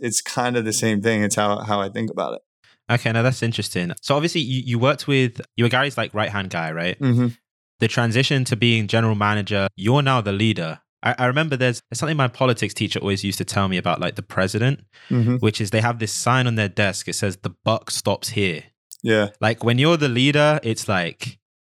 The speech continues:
Speaker 2: everything, you're kinda, I think even Gary says this, you're responsible for everything.
Speaker 1: Yeah.
Speaker 2: Someone might have messed something up. You're the
Speaker 1: Mm.
Speaker 2: leader. It's you,
Speaker 1: Correct.
Speaker 2: you, you messed it up. So I'm interested, what has that almost, 'cause that's like a mindset shift, I, I must
Speaker 1: Mm-hmm.
Speaker 2: think, for you.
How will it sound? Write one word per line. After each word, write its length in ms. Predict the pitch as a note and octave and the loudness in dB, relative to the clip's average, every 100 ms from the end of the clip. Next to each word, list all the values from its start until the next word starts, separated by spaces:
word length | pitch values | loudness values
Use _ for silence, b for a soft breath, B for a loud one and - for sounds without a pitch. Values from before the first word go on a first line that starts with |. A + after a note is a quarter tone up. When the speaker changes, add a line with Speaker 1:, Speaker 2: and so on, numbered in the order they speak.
| _ - | _ -2
Speaker 2:
everything, 440 | B2+ D#3+ E3 D3+ - | 0 0 -2 -4 0
you're 140 | C3+ | 0
kinda, 240 | D#3+ D3+ C#3+ | 2 0 0
I 60 | B2 | 0
think 180 | G#3+ | -2
even 180 | F#3 E3 | -2 -2
Gary 300 | G#2 G2+ G2+ | 0 0 0
says 240 | E2+ - - | -6 -12 -12
this, 240 | - - - _ | -14 -16 -20 _
you're 160 | - C3+ | 0 0
responsible 680 | A#2 - - C3+ - A2 G#2+ | 0 -2 0 -2 -2 -4 -4
for 80 | - | 0
everything. 500 | A2+ G#2+ - D#2 D#2 _ _ - | -2 -2 -4 -8 -12 _ _ -2
Speaker 1:
Yeah. 200 | G#2 G2+ | 0 2
Speaker 2:
Someone 400 | - D#3+ F#3 F#3+ | 0 0 2 0
might 120 | E3+ E3 | 0 -2
have 120 | B2+ | 0
messed 200 | C#3 - | -2 -2
something 280 | C3 A#2+ A2+ | -4 -2 0
up. 280 | A#2+ - - _ _ - | 0 0 -10 _ _ -4
You're 240 | - C#3 | 2 4
the 80 | B2 | 4
Speaker 1:
Mm. 40 | |
Speaker 2:
leader. 360 | A#2 A2 F#2 F2+ | 4 2 0 -4
It's 240 | - G2+ - | -4 -6 0
you, 40 | |
Speaker 1:
Correct. 300 | A2+ A2+ G#2 | 2 2 2
Speaker 2:
you, 260 | B2+ A#2+ G#2+ | 2 0 -4
you 240 | - A#2+ B2+ | -4 0 0
messed 240 | A2 G2+ | 0 -4
it 60 | - | -6
up. 220 | F2+ - _ b b _ | -6 -8 _ b b _
So 140 | - B2 | -2 2
I'm 140 | C3 | 2
interested, 640 | E3 F3+ D#3+ - C#3 C3 A#2 | 2 0 -2 2 2 2 0
what 320 | G2 A2+ D3 | 0 2 2
has 340 | C3+ D#3+ C#3+ - | 2 0 0 0
that 200 | A#2 - | -2 0
almost, 680 | A#2 G#2+ G2 F#2 - - - | 0 0 0 -2 -8 -14 -8
'cause 100 | - B2+ | -2 0
that's 120 | D#3+ | 0
like 120 | - | 0
a 40 | |
mindset 600 | C3 F2 A2 A#2+ - F2 | -2 2 2 2 0 -4
shift, 280 | - - - | -4 -6 -6
I, 140 | D#2 D2 | -8 -4
I 100 | F#2 | -2
must 220 | A#2 A#2 | 0 2
Speaker 1:
Mm-hmm. 60 | C#3 | 0
Speaker 2:
think, 220 | F2 D2 | -2 -6
for 140 | - G#2 | -4 0
you. 380 | G2+ G2+ D#2 | 2 0 -2